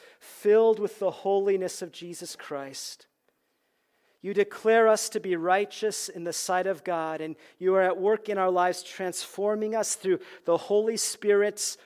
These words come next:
work in our lives, and we praise you for this fact. And I pray that today that you'd show us any chaff in any part of our lives any chaff in our community as a church,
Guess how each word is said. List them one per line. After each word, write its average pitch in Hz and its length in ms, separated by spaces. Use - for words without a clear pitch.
work 208 340
in 214 120
our 202 160
lives, 170 580
and 170 160
we 170 120
praise 185 600
you 185 100
for 170 240
this 156 240
fact. - 640
And 185 100
I 214 80
pray 240 360
that 247 200
today 220 320
that 202 160
you'd 214 160
show 233 460
us 208 320
any 208 240
chaff - 920
in 190 240
any 254 300
part 247 320
of 226 140
our 214 160
lives 156 800
any 240 300
chaff 240 680
in 202 80
our 190 120
community 214 640
as 196 160
a 170 60
church, - 880